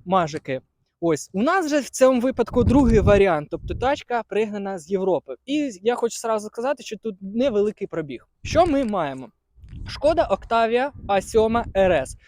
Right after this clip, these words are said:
Два літри дизель. Е, в стоці сто вісімдесят п'ять кінських сил. Е, від нуля до ста за вісім і одну. Хтось може сказати, що це мало, але я вам скажу:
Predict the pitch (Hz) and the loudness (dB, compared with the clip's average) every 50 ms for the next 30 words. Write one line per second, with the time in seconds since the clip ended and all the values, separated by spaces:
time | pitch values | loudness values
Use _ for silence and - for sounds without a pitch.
0 | - - - - - 160 185 262 302 311 220 202 220 262 - - 202 196 170 185 | -20 -20 -20 -16 -8 -2 2 2 2 2 2 0 -2 -2 -2 -2 -2 -2 0 0
1 | 175 160 139 143 127 - _ _ _ _ _ _ _ _ _ - 190 185 185 190 | 0 0 -2 -4 -10 -12 _ _ _ _ _ _ _ _ _ -4 -2 0 0 0
2 | 185 - - - - 339 370 - - 330 294 - - - 294 302 254 233 - - | -2 -4 -4 0 2 2 2 2 0 -4 -6 -4 -2 0 0 0 0 -2 -4 -4
3 | 233 220 196 233 - - - 294 302 311 294 - - - _ _ _ _ _ _ | -4 -2 -2 -4 -2 -2 0 2 2 2 0 -2 -8 -20 _ _ _ _ _ _
4 | _ _ _ _ _ _ _ _ _ _ _ _ _ _ _ - 247 277 294 294 | _ _ _ _ _ _ _ _ _ _ _ _ _ _ _ -2 0 0 0 -2
5 | - - _ _ _ _ _ 233 247 240 - - 214 202 - - 202 185 143 - | -4 -10 _ _ _ _ _ -4 -4 -4 -4 -4 -4 -4 -2 0 0 0 0 -2
6 | - _ _ _ _ _ _ _ _ _ - - - _ _ _ - 196 196 202 | -8 _ _ _ _ _ _ _ _ _ -20 -20 -20 _ _ _ -2 0 2 2
7 | 202 202 202 202 196 196 196 196 180 - 262 277 226 254 254 254 240 226 240 226 | 4 4 4 4 4 4 2 2 0 0 -4 -4 -2 0 0 2 2 2 0 -2
8 | - - - 226 220 202 185 175 208 214 226 226 202 - 214 202 202 208 208 208 | -4 -2 0 0 2 2 2 0 -2 -2 -2 -4 -4 -4 -4 -2 0 2 0 0
9 | 208 254 330 359 359 339 311 - _ 294 302 269 - 240 247 226 240 220 - - | 0 0 2 2 2 2 0 -2 _ -2 -2 0 0 -2 -2 -2 -4 -4 -4 -4
10 | 226 214 247 240 220 - 196 185 - - 233 226 214 185 _ _ _ _ _ _ | -4 -2 -2 -2 -2 -4 -8 -14 -6 -2 0 0 0 0 _ _ _ _ _ _
11 | - - 247 240 233 233 202 190 233 302 330 339 330 302 285 254 - - - 214 | -2 2 4 4 4 2 0 0 0 2 2 4 4 4 2 0 0 -2 -2 0
12 | 233 240 226 220 214 220 214 208 - - 226 208 185 185 175 156 | 2 4 4 4 2 0 -2 -6 -6 -4 -4 -4 -2 -2 -4 -4